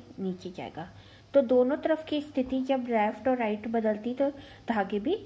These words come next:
बदल जाते हैं। यहाँ हमारा क्या जाएगा, नीचे जाएगा और यहाँ ऊपर, फिर यहाँ ले लेंगे,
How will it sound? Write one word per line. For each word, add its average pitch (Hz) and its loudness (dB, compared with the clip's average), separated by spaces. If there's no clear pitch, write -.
बदल 190 2
जाते 165 -4
हैं। 202 -4
यहाँ 226 -4
हमारा 220 -4
क्या 226 -4
जाएगा, 226 -4
नीचे 220 -4
जाएगा - -20
और 208 -2
यहाँ 214 -2
ऊपर, 156 -8
फिर 247 -4
यहाँ 240 -2
ले 240 -2
लेंगे, 254 -4